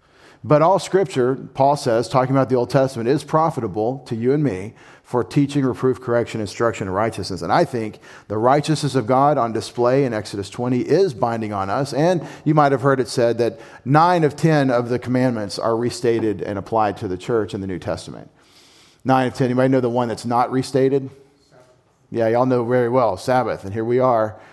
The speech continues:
on, on not the Sabbath. We get a Sabbath bonus, and then Saturday, Sunday too. And, um, uh,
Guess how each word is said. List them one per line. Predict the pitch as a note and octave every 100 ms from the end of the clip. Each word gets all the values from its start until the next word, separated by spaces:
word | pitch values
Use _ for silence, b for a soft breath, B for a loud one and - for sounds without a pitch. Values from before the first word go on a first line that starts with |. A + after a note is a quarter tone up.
| B B B
on, | G#2+ A2 F#2+
on | - G#2+
not | B2 C3
the | A2+
Sabbath. | - G#2 F2 D2 - - _ _ b b b b b
We | B2 D#3
get | E3
a | C#3+
Sabbath | - C#3+ C#3 C3 A2
bonus, | D3+ D3+ C3 - - - b b b
and | A2 B2+
then | C3 C3
Saturday, | C3 C3+ C3+ A#2+
Sunday | C#3+ C#3 C3
too. | - D#3+ G#2 E2+ G2 -
And, | A2+ G#2+
um, | G#2 G2 F#2 F#2+ _ _ - b b b -
uh, | - D#2 D2+